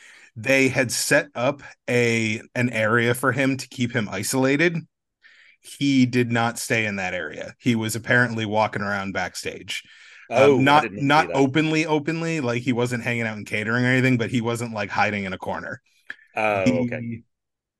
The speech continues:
Speaker 1: the people who knew about it were Nick Khan, Triple H, uh, Michael Cole was told, because they, they, they wanted him to essentially shut up,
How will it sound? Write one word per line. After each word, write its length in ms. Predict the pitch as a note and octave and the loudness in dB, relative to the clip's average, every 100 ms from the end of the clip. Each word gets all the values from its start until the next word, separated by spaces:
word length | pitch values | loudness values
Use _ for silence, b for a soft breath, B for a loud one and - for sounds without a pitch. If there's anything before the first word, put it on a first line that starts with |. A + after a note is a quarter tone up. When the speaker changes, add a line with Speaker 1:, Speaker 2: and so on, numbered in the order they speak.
| _ - | _ -10
Speaker 1:
the 220 | B2 B2 | -2 0
people 360 | B2 D3 F3 | 0 0 2
who 140 | C#3+ C#3 | 4 6
knew 240 | B2 C#3+ | 6 6
about 320 | C#3 G2 F2 | 4 0 -4
it 180 | F#2 C3 _ _ | -8 -10 _ _
were 440 | - A2 A2 G#2+ G#2+ | -6 0 2 0 -2
Nick 240 | A2 C#3 | -2 -4
Khan, 420 | - C3 G2+ B2 - _ _ _ | 0 0 0 -4 -10 _ _ _
Triple 320 | - C3 C#3 G#2+ | -2 0 2 0
H, 420 | F2+ - - - _ _ _ _ b b b - | -2 -4 -6 -8 _ _ _ _ b b b -4
uh, 400 | A2+ A2 G#2 G2+ | 0 2 0 -2
Michael 340 | A2 A2+ D#3 D3 | 0 0 0 -2
Cole 400 | A#2+ G2+ G#2 - | -2 -2 -6 -6
was 160 | A#2+ | -6
told, 420 | - G#2+ F#2 A#2 - _ _ _ _ _ | -2 -4 -4 -8 -12 _ _ _ _ _
because 540 | A#2+ A#2+ G#2+ G#2 G2 - _ _ _ A2+ | -4 0 -2 -2 -6 -12 _ _ _ -12
they, 320 | G#2+ B2+ A#2 G#2+ B2 | -8 -6 -6 -8 -4
they, 220 | A2+ B2+ A2+ | 0 0 -2
they 240 | A2+ A2+ | -2 -2
wanted 380 | G2 G#2+ G#2+ G#2+ | -2 0 0 0
him 180 | G#2+ G#2+ | -2 -4
to 80 | G#2+ | -4
essentially 440 | G2+ A2+ G2+ F#2+ | -4 -4 -6 -6
shut 320 | - - A2+ | -2 0 0
up, 240 | G#2 F#2+ | 0 -4